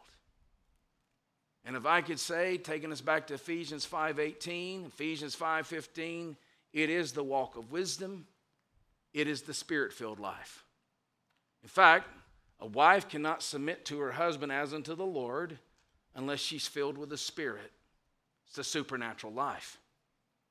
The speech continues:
Everything else is a parody of the Christian life. And a husband cannot love his wife as Christ loved the church unless he is filled with the Spirit.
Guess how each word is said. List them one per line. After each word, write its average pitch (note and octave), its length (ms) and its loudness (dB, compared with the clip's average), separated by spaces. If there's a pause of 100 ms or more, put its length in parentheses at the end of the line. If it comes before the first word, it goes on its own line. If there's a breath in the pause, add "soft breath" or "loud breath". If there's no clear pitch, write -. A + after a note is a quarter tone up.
(880)
Everything C3+ 420 -2
else D3 220 0
is A2+ 120 -10
a - 40 -12
parody A2 460 -4
of - 80 -18
the G#2 60 -20
Christian G#2+ 400 -8
life. - 360 -20 (1000)
And B2+ 160 -2
a A2+ 40 -4
husband A#2+ 580 -4 (800)
cannot E3+ 540 -2 (140)
love C#3 260 -2
his C3 220 -6
wife A#2 540 -4 (440)
as - 100 -12
Christ B2+ 360 0
loved A2+ 180 -8
the A#2+ 60 -18
church G#2+ 600 -10 (800)
unless B2+ 720 -2
he B2 120 -6
is G#2 120 -6
filled A#2 320 -4
with A2 100 -12
the G#2+ 60 -14
Spirit. - 640 -10